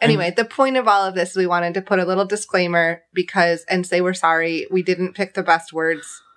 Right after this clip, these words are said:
Speaker 1: But again, what we just wanted to make sure that people understand that we are not sitting here saying the sapiosexual people are finding people who are smarter better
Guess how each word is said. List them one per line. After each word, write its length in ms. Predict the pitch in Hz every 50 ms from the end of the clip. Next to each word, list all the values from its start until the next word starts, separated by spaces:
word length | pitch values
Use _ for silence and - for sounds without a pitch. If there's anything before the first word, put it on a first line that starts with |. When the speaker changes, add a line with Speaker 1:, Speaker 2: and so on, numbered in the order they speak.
| _ -
Speaker 1:
But 300 | 123 120 165 160 160 - -
again, 380 | 160 160 147 156 156 151 151
what 220 | 147 147 151 160 170
we 100 | 156 156
just 220 | 147 160 160 -
wanted 160 | 180 170 156
to 60 | 147 143
make 180 | 143 139 135
sure 260 | 131 - - 135 131 123
that 200 | 120 127 127 - - 185 151 160 _ _ - _ _ _
people 240 | - - 170 170 175
understand 600 | 160 147 143 135 131 - - 131 123 120 120 117
that 140 | 113 113 113
we 160 | 123 131 131
are 100 | 127 123
not 300 | 120 120 120 120 120 117
sitting 260 | - - 135 123 123
here 160 | 113 113 120 113
saying 540 | 104 - - 123 120 120 120 117 117 117 120 _ _ - - _ _ _ _ _ _ _
the 300 | - 180 143 143 143 139
sapiosexual 960 | 147 143 - 160 151 143 147 151 143 139 131 - 139 123 - - - 139 131 120
people 460 | - - 135 123 - 127 123 120 120 -
are 380 | 131 123 120 120 120 117 113 - - - _ _ _ _ _ _ _ _ _ _ _ - -
finding 560 | - - - - 156 147 156 160 151 147 143
people 300 | 135 - 151 139 143 143
who 280 | 127 107 - 151 139 135
are 220 | 131 120 120 120 117
smarter 640 | - - - - 143 131 131 131 120 127 123 120 117
better 760 | 113 107 101 - 131 120 127 120 120 117 113 113 113 110 110